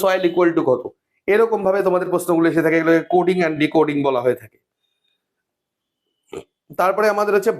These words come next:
ভার্বাল রিজনিং আছে, ভার্বাল রিজনিং এর একটা প্রশ্ন আসে আমাদের হচ্ছে ম্যাট্রিক্স, খুব ইজি জিনিস, হ্যাঁ,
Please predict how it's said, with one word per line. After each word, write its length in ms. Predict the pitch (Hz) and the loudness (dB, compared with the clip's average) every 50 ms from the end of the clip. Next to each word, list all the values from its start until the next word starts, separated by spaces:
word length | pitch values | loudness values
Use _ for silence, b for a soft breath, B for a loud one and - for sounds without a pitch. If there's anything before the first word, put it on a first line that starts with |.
| - | -2
ভার্বাল 320 | - 147 156 170 185 190 185 175 170 | -2 -2 0 2 0 0 0 0 0
রিজনিং 220 | 170 170 180 175 175 165 | 2 2 2 2 0 0
আছে, 160 | 170 - 196 196 196 - _ _ _ _ - 127 127 | 0 0 -2 -4 -4 -6 _ _ _ _ -12 -6 -4
ভার্বাল 280 | 139 160 180 190 220 214 208 | -2 -2 0 2 2 2 2
রিজনিং 220 | 202 190 202 202 202 202 | 2 4 4 4 4 4
এর 80 | 190 185 | 2 0
একটা 120 | 190 - - 185 | -2 -2 0 0
প্রশ্ন 180 | 185 190 - 190 180 | 0 0 0 -2 -2
আসে 100 | 160 170 170 | 0 0 0
আমাদের 180 | 170 170 170 170 | 0 0 -2 -2
হচ্ছে 160 | 170 180 175 160 160 | 0 0 0 0 0
ম্যাট্রিক্স, 460 | 165 165 165 - - 131 - - - - - - - | -2 -4 -6 -8 -12 -12 -12 -12 -14 -16 -12 -8 0
খুব 160 | - 294 277 233 202 | 0 0 2 2 -2
ইজি 160 | 170 165 170 160 147 | 0 0 -2 0 0
জিনিস, 220 | 135 120 120 113 - 208 | 0 -2 -2 -2 -2 0
হ্যাঁ, 120 | 226 180 | 0 0